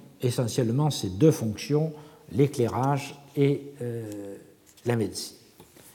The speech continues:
On faisait aussi de l'huile de radis, euh, l'oleum raffaninum. C'est un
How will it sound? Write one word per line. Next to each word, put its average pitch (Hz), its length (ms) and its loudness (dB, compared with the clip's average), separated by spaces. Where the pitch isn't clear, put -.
On 175 100 8
faisait 247 260 4
aussi 226 460 4
de 165 120 6
l'huile 185 300 4
de 120 80 6
radis, 117 340 4
euh, 113 260 -10
l'oleum 143 560 8
raffaninum. 120 640 0
C'est - 720 -6
un 151 340 0